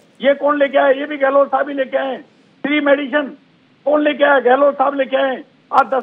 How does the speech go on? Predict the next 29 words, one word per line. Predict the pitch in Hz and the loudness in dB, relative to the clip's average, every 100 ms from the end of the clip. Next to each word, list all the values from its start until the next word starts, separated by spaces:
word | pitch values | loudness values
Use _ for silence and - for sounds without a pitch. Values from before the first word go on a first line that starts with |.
| 277 | -2
लाख | 285 | -2
रुपए | 247 285 277 | -2 -6 -4
तक | 285 | -4
का | 302 | -2
इलाज | 277 285 302 - | -2 0 -2 -2
कौन | 294 294 | -4 -4
लेके | 247 277 | -2 0
आया? | 269 196 - _ 190 | 0 -2 -10 _ -2
ये | 262 | -2
भी | 302 | 0
गहलोत | 277 285 285 | -2 0 -2
साहब | 277 277 | -4 -8
लेके | 277 240 | -8 -6
आए | 285 269 | -4 -4
हैं। | - _ _ _ 220 | -8 _ _ _ -6
और | |
यहाँ | 226 254 269 | 0 0 2
तक | 311 - 240 _ - | 0 -2 -18 _ -4
आदमियों | 208 233 254 285 | 0 0 0 -4
की | 240 277 | -4 -6
नहीं, | 277 285 - - _ 233 | -4 -6 -8 -16 _ -8
पशुओं | 202 254 262 | -4 -4 -4
की | 277 | -6
भी | 269 | -10
फ्री | 214 240 | -10 -14
ट्रीटमेंट | 208 247 226 254 220 | -8 -6 -4 -6 -2
दिया | 247 | -2
है, | 254 | 0
तो | 254 247 | 0 0